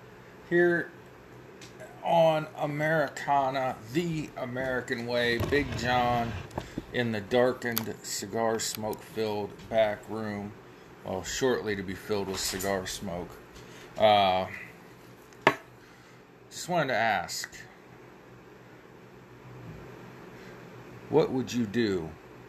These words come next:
with that same attitude? Would you stand up and walk out on me?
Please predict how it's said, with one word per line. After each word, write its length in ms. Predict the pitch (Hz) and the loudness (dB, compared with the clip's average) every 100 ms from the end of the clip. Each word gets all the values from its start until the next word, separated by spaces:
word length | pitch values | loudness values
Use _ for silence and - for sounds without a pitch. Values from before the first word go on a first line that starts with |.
| - | -4
with 200 | 113 104 | -4 0
that 200 | 107 90 | 0 0
same 340 | - 113 98 | -2 -2 -2
attitude? 680 | 92 90 87 - 92 82 82 - - - - - - - - | -4 -4 -6 -6 -6 -6 -8 -12 -20 -20 -20 -20 -20 -20 -6
Would 240 | 113 143 135 | 0 2 2
you 120 | 135 | -2
stand 340 | - 151 143 | 0 2 4
up 160 | 139 135 | 4 2
and 120 | 127 | 2
walk 280 | 127 127 - | 6 4 6
out 180 | 131 123 | 4 6
on 240 | 127 120 | 2 0
me? 220 | 127 123 | -4 -6